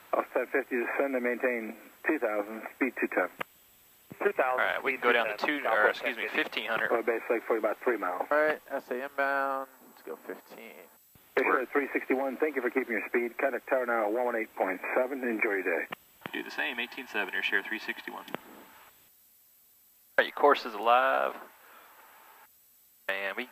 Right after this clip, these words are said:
Speaker 3: we can go speed breaks if you need to slow some more.
Speaker 4: I have the power up pretty good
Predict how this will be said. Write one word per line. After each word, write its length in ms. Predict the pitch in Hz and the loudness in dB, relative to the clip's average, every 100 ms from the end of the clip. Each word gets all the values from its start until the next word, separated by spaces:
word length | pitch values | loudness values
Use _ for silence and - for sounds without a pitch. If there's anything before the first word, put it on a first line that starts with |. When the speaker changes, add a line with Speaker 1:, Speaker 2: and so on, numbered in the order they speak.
| 117 | -12
Speaker 3:
we 80 | |
can 100 | 120 | -6
go 140 | - 90 | 0 0
speed 360 | - - 127 - | 0 -6 -6 2
breaks 320 | 90 - - | 2 2 -4
if 60 | 98 | -10
you 60 | - | -10
need 120 | 101 | -12
to 80 | - | -8
slow 240 | - 95 | -2 -2
some 160 | - - | -2 -6
more. 320 | 104 101 98 - - - - - - - - | -2 -2 -2 -6 -20 -20 -20 -20 -20 -4 4
Speaker 4:
I 60 | |
have 120 | 139 | 4
the 60 | - | 4
power 380 | - 127 117 117 | 6 8 8 4
up 120 | - | 2
pretty 200 | 127 120 | -2 -2
good 200 | 117 113 | 0 -2